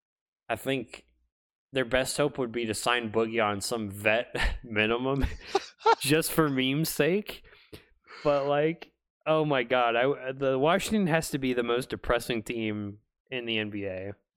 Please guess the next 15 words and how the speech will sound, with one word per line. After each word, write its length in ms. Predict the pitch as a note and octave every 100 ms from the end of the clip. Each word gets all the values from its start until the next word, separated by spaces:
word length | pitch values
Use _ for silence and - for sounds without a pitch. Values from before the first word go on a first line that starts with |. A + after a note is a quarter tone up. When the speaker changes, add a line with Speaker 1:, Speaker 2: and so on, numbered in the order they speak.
| _ _ _ _ _ - - _ _ -
Speaker 2:
Yeah, 360 | D3 C#3+ C3+
and 80 | C#3
then 80 | E3+
we 80 | G#3+
get 180 | G#3 -
to 300 | G#3 G3+ F3+
perhaps 400 | - G#3 A#3 -
probably 280 | A3 G#3 E3
the 100 | C#3
smartest 680 | - - D#3+ G#3+ A#3+ - -
team 240 | D3 C3+
over 160 | C3 B2+
the 80 |
last, 500 | C3 B2+ B2+ - -
uh, 140 | -